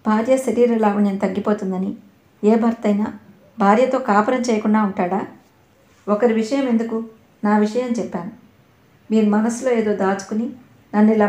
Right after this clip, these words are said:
మాటలతో మభ్యపెడుతున్నారు. ఏం లేదు, ఏ కారణం లేకుండానే ఇలా ఉంటున్నారా? శారీరకంగా నన్ను దూరంగా ఉంచుతూ మీరు తాగుడుకు దగ్గరయ్యారు. ఈ రెండు విషయాలకు ఏమిటి సంబంధం? ఏమీ లేదు. మీరు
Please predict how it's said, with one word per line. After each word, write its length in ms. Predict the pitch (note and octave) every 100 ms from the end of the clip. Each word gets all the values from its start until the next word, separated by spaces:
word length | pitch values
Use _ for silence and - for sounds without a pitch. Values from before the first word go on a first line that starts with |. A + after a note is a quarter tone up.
| G3
మాటలతో 340 | G3+ A#3 A#3 A#3+
మభ్యపెడుతున్నారు. 720 | F#3+ F#3+ G#3+ G3 - E3+ E3+ - _ _ _ _ _ -
ఏం 180 | G3+ A3 G3
లేదు, 180 | F#3 - _ _ _ _ _ -
ఏ 120 | G#3+ A#3+
కారణం 300 | B3 A#3+ A#3 G#3+
లేకుండానే 440 | G#3+ A3 G#3+ G#3+ C4+ G#3+
ఇలా 120 | G3 G3
ఉంటున్నారా? 460 | G3 A3 F#3 F#3+ C#4 - _ _ _ _ _
శారీరకంగా 680 | - G#3 A#3 A#3+ A#3+ A3+ A3 G3+
నన్ను 140 | G3 F#3
దూరంగా 320 | G3+ G#3+ A3 G3
ఉంచుతూ 260 | F#3 F#3+ G3 - _ _ _ _ -
మీరు 200 | A#3+ B3
తాగుడుకు 380 | A3+ A#3 C4 C#4 G#3
దగ్గరయ్యారు. 520 | F#3+ G#3 G3 F3 F#3+ - - - _ -
ఈ 60 | A#3 A3+
రెండు 180 | A3+ C4+
విషయాలకు 420 | C4 B3+ A#3 A3+ - G#3
ఏమిటి 220 | A#3 B3+ B3
సంబంధం? 400 | G#3+ G#3+ G#3 G#3 - - _ _ _ _ _ _ _ _ _ _
ఏమీ 280 | G#3+ A3+ B3 G3+
లేదు. 180 | F#3 - - _ _ _ _ _ -
మీరు 300 | A3 B3+ C4+